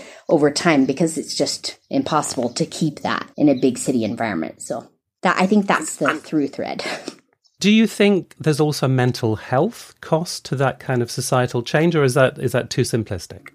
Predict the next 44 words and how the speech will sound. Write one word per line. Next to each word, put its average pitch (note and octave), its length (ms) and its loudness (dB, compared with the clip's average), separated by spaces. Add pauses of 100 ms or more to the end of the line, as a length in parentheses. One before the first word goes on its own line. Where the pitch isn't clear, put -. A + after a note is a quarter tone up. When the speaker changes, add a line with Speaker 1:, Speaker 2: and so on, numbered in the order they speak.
(180)
Speaker 1:
Oh, A3 60 4
no, A#3 340 4
it's, A3 500 -4
it A3 160 6
is D#4+ 220 6
simplistic, F3 640 4
but G3 320 2
usually G#3+ 560 2
simplistic F#3 640 0
things E3+ 300 -2
have D3 560 -2
a C#3+ 80 -2
lot C3+ 160 -2
of A#2+ 100 -12
truth A3+ 340 2
in G#3 120 6
them. C#3+ 260 -6
<laughs> - 40 -2
That's F3+ 300 -2
the D#3+ 120 0
unfortunate D3 520 -4
part, - 220 -12
right? F#3 260 -6 (380)
Yeah, B3 160 6
whenever A#3+ 440 4
we A3 180 2
lose A#3+ 380 4
something, D#3+ 420 0
we G3 100 0
usually A#3+ 320 4
gain E3+ 320 4
something D3 360 -4
too. G#3 520 -2 (100)
I D#3+ 80 -4
mean, E3 260 0 (380)
I G3+ 120 -2
hate A3 440 0
the F3+ 140 2
whole D#3+ 260 2
social E3 380 -4
media D3 380 0
argument G3+ 580 0
because E3 420 -2
it's - 420 -10